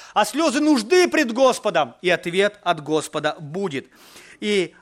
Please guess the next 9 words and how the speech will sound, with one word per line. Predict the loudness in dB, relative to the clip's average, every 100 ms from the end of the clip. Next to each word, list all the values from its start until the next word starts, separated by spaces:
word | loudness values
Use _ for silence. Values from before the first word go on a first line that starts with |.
| _
также | 0 2 2
написано | 0 0 -4 0 0
в | 2
Марка, | 2 2 2 -4
девятая | 0 0 0
глава, | 0 2 2
двадцать | 0 -2
четвёртый | -4 -4 -4
стих. | -6 -6 -8